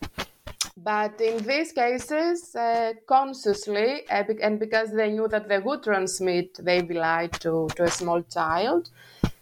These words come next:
they would give instructions, uh, of how,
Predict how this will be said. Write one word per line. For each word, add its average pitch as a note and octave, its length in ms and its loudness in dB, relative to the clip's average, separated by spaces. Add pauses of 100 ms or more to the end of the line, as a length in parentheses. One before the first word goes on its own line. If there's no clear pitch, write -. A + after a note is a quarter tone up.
they C4 400 4
would A3+ 300 -4
give A#3+ 240 0
instructions, A3 1200 0
uh, G#3+ 280 2
of G#3+ 180 -2 (140)
how, A#3 880 0